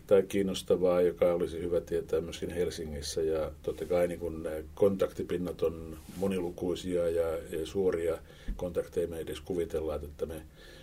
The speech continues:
yritettäisiin sellaista haastetta ottaa, mutta ennen kaikkea se, että on tämmönen jonkinlainen yleinen käsitys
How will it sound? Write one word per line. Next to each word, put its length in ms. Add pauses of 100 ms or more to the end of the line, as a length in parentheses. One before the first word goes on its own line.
(120)
yritettäisiin 440
sellaista 380
haastetta 440
ottaa, 300
mutta 320
ennen 160
kaikkea 320
se, 140
että 280
on 60
tämmönen 260
jonkinlainen 520
yleinen 400
käsitys 540